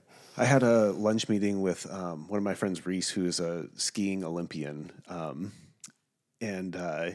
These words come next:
he, I told him what I was kinda going through, and I remember he told me that, he said, "Wow, you have such an amazing opportunity to, to really rise to this occasion."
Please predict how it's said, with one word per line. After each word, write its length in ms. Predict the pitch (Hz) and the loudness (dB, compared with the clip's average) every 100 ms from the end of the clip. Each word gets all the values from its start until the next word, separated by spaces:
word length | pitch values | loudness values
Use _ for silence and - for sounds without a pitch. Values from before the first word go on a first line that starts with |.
| - _ | -10 _
he, 760 | - - 113 104 101 98 98 90 _ 101 | -16 -4 0 0 0 0 -2 -6 _ -6
I 100 | 87 | -4
told 320 | - 143 131 | 0 2 4
him 80 | 123 | 6
what 80 | |
I 80 | 113 | 6
was 80 | 104 | 4
kinda 220 | - 107 | 2 2
going 240 | 95 95 95 | 4 2 2
through, 300 | 95 95 90 | 2 2 2
and 220 | 90 90 | -2 -2
I 60 | |
remember 360 | 92 95 98 95 | 0 0 0 0
he 160 | 98 92 - | 0 -4 -4
told 280 | - 98 95 | -2 0 2
me 100 | 90 | 0
that, 380 | 82 78 - - _ | 0 -2 -4 -14 _
he 140 | - | -12
said, 160 | - 87 | -6 -2
"Wow, 320 | 87 90 87 | 0 0 0
you 140 | 87 92 | 0 0
have 200 | 95 82 - | -2 -4 -2
such 260 | - 110 | 0 2
an 60 | 107 | 2
amazing 380 | 95 95 90 87 | 4 2 2 -2
opportunity 880 | 92 87 - 92 87 87 82 78 - - _ _ - | -2 -4 0 2 4 2 2 -2 -4 -14 _ _ -4
to, 520 | - 95 87 87 82 - - - _ _ _ _ _ | 2 4 6 4 2 0 -4 -16 _ _ _ _ _
to 100 | 101 | 2
really 240 | 101 92 | 4 4
rise 640 | 80 80 80 82 78 78 - | 2 -2 -4 -4 -4 -8 -12
to 100 | - | -4
this 160 | 87 - | -2 -2
occasion." 580 | 76 - - - - | -4 -6 -6 -8 -10